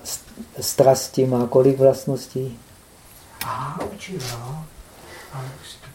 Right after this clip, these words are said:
Speaker 2: počkej.
Speaker 1: Přechodnost.
Speaker 2: Jo, aha, už si to pamatuju.
Speaker 1: Strast přechodnosti, prázdnota a nejáství.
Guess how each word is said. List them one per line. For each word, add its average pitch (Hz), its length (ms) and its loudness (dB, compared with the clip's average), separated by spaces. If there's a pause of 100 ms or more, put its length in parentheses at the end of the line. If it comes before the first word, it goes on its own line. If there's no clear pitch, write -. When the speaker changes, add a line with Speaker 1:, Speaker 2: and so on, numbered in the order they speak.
(120)
Speaker 2:
počkej. - 560 -20 (2250)
Speaker 1:
Přechodnost. 131 1040 4 (760)
Speaker 2:
Jo, 117 280 -14 (320)
aha, 120 400 -18
už - 80 -20
si - 200 -20
to 143 60 -16 (100)
pamatuju. 143 360 -10
Speaker 1:
Strast - 560 4
přechodnosti, 123 1000 2 (1000)
prázdnota 123 880 4 (1800)
a 139 240 4
nejáství. 117 800 2